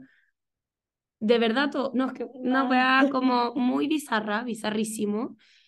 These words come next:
Speaker 1: y no, lo normalizaba, que está bien, da lo mismo, cada uno con sus gustos,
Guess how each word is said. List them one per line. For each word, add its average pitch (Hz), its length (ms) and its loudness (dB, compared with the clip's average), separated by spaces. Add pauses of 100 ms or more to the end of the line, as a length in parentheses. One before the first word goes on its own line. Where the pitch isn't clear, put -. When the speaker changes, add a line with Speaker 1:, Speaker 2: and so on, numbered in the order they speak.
(160)
Speaker 1:
y 233 140 0
no, 240 100 6
lo 226 280 2
normalizaba, 226 800 0
que - 80 -8
está 269 220 -2
bien, 269 260 2
da 220 80 -2
lo 254 120 -2
mismo, 254 460 -2 (360)
cada 233 200 -2
uno 247 240 -2
con - 140 -6
sus 233 220 -6
gustos, - 680 -8